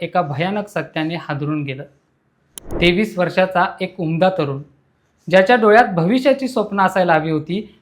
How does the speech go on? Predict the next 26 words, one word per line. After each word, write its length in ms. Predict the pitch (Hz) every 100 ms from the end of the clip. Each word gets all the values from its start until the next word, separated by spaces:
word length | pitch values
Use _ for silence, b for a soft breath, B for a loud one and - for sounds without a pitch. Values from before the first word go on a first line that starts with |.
| -
तो 60 |
अचानक 500 | 160 160 208 208 214
मृत्यूला 460 | 175 151 156 196 190
कवटाळतो. 640 | 180 147 143 135 151 - _ _ _ _ _ _ -
तेव्हा 180 | 170 175
प्रश्न 360 | 220 233 262 254
फक्त 180 | 247 233
एका 240 | 226 240 233
आत्महत्येचा 580 | 175 220 240 233 233 233
उरत 280 | 202 190 185
नाही, 140 | 135 - _ _ _ -
तर 100 | 160
तो 300 | 151 180 208 160
आपल्या 240 | 156 175
समाजातल्या 640 | 175 156 180 185 185 190 196 170
खोलवर 320 | 185 214 226
रुजलेल्या 520 | 185 160 175 165 160 B B B
एका 220 | 170 202
क्रूर 360 | 196 - 190 208
मानसिकतेचा 760 | 165 151 147 - - 165 151
असतो. 280 | 143 - - _ _ _ _ _ _ _ _ -
ही 60 |
गोष्ट 320 | 143 196 202 185
आहे 180 | -
बारामतीतल्या 800 | 156 156 180 190 170 180 160 160 - b b -
विक्रम 420 | 190 208 214 247